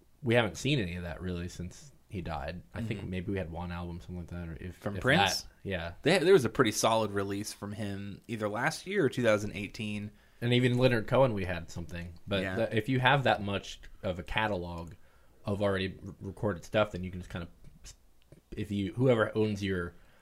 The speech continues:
Speaker 1: music rights can just kind of splice that stuff together and make albums for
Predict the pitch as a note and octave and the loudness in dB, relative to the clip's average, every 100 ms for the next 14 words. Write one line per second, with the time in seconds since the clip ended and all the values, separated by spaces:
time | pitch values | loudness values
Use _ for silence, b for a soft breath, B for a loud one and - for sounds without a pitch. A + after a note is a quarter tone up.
0 | b G#2+ G#2+ F#2+ F2+ E2 - F2 E2 - | b -2 -2 -2 -6 -8 -8 -10 -10 -10
1 | F2+ - F2 F2+ F2+ - - F2+ E2+ F2+ | -10 -8 -8 -8 -8 -10 -8 -10 -8 -8
2 | F2 E2 E2+ E2+ F2 F2 E2+ - F2 | -8 -8 -10 -8 -10 -10 -14 -16 -16